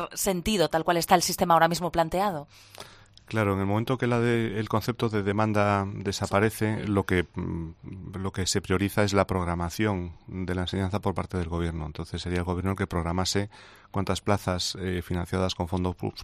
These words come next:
Speaker 2: pu-, con fondos públicos habría en los distintos centros, ¿no? Ya ahora mismo hay muchos centros que no tienen capacidad para asumir la demanda que tienen. O sea que es verdad que es uno de cada cuatro, pero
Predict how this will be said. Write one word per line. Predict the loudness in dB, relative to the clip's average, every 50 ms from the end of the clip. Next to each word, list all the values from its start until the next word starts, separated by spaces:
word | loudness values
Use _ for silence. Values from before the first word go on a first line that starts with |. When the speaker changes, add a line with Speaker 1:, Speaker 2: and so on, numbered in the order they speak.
| -4
Speaker 2:
pu-, | -2 -2 -2 -2 -4 -10 -10
con | -6 -4 -2
fondos | 0 0 0 0 0 -2
públicos | -2 -2 0 0 2 4 2 2 2 -2 -10 -16 -20 -20 -20 -20 -20 -10 -4
habría | 0 0 2 4 4 4 2
en | 2
los | 2 0
distintos | -2 -2 0 0 0 0 -2 -2
centros, | 0 0 0 0 0 -2 -2 0
¿no? | -2 -2 -4 -6 -12 -20 -20 -20 -20 -20 -16 -8 -4
Ya | 0 2 4 6 6 6
ahora | 6 6 6 6
mismo | 4 4 2 2 2 0 0 2 0
hay | 0 0
muchos | 0 0 -2 -2 -2 -2
centros | -2 -2 -2 0 -2 -2 -2 -2
que | -2 -2
no | 0 0 0 0 0
tienen | 0 0 0 0 0
capacidad | -2 -2 -2 -4 -4 -2 -2 -2 -2 -2 -4 -4
para | -6 -4 -4
asumir | -4 -4 -4 -2 -2 -2 -2
la | -2 -2 -2
demanda | -2 -2 -2 -2 -2 -4 -4 -6
que | -6 -6 -4 -4 -4 -6
tienen. | -4 -4 -2 -2 -2 -2 -4 -4
O | -6 -6
sea | -6 -6 -6
que | -6 -6 -8 -8 -8 -10 -10 -8
es | -8 -6 -6
verdad | -6 -4 -4 -4 -4
que | -4 -6 -8
es | -6 -4
uno | -2 0 0
de | 0 2
cada | 2 0 0 2
cuatro, | 2 2 2 2 2 0 0
pero | 0 -2 -6 -6 -6 -8